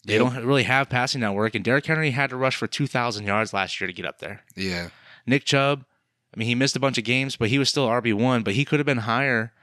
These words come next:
Speaker 1: but he doesn't get the receiving down work either. So, I mean, adjust your expectations, man, for some of these running backs who have pass catchers on their teams at the running back position. We'll talk more about some of those guys later in the start sit. So, um,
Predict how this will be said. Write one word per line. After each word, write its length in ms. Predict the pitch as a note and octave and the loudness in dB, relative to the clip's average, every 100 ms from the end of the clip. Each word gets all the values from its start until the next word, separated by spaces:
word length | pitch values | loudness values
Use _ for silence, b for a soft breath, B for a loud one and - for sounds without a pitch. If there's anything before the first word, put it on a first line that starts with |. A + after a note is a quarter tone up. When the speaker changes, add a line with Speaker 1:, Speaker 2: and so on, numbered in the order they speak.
| b b b | b b b
Speaker 1:
but 80 | - | -2
he 20 | C3 | 0
doesn't 140 | D3 | 2
get 80 | C#3+ | 0
the 80 | B2+ | -2
receiving 320 | A#2 C3+ B2 | -2 -2 -2
down 140 | G#2 | -2
work 220 | G2 G2 A2+ | -2 -2 0
either. 240 | G#2+ F#2 | 0 0
So, 160 | - G2 | 0 2
I 20 | |
mean, 300 | G#2 G2 - | 2 2 -2
adjust 320 | A2 B2 D3+ | -4 0 2
your 100 | - | 2
expectations, 600 | D#3 - A#2+ A#2 A2 G2+ | 0 0 0 0 0 0
man, 140 | G2+ G2 | -2 -2
for 80 | F#2+ | 0
some 180 | B2 | 0
of 20 | A#2 | 2
these 140 | G2+ | 2
running 220 | G#2+ G#2 | 0 0
backs 220 | G2+ F#2+ - | 0 0 -4
who 60 | |
have 360 | F#2 G2+ G2+ - | -2 0 0 -2
pass 280 | - G2 - | -4 -4 -4
catchers 460 | G#2 - G2 F2+ - b b b b | -4 -4 -4 -6 -10 b b b b
on 220 | G#2+ G#2 | -2 0
their 160 | G2+ F#2 | 0 -2
teams 580 | - A2 F#2+ F#2 - - b b b | -2 0 0 -2 -6 -8 b b b
at 120 | G#2 | -6
the 60 | G2+ | -2
running 160 | G2+ G#2+ | 0 0
back 140 | F#2+ | 0
position. 460 | F#2 F#2 A2+ - F#2+ | -2 0 0 0 0
We'll 80 | G#2+ | 0
talk 260 | A#2 G#2 | 0 -2
more 140 | A2 G2+ | -2 0
about 320 | G2+ F#2+ - b b b | 2 0 -2 b b b
some 220 | b - A2+ | b 2 4
of 60 | |
those 160 | G2 F2+ | 2 0
guys 280 | G2 F#2+ F#2 | -2 -2 -2
later 160 | G2+ | -2
in 60 | F#2+ | -2
the 60 | |
start 260 | F#2 G2 F2+ | -2 -2 -4
sit. 300 | - G#2 F2 | -2 -4 -4
So, 320 | - F#2 F2 - _ _ _ _ - _ - | -4 -4 -4 -8 _ _ _ _ -20 _ -10
um, 580 | - A2+ G#2+ G#2+ G#2 G2 | -2 2 2 2 0 -4